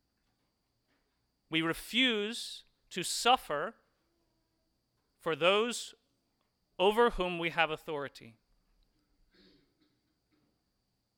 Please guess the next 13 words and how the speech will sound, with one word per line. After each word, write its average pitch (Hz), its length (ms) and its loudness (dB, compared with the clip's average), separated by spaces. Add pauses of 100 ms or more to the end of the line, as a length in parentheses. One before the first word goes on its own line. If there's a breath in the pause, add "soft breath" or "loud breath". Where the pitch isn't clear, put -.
(480)
Imagine 226 360 2
this 202 160 -2
conversation 170 680 0
going 156 280 -2
on 151 240 -2
in 139 220 -8
heaven 143 340 -2
between 135 380 -6
the 127 60 -10
Father 143 380 0
and 131 120 -8
the 127 60 -12
Son. - 360 -14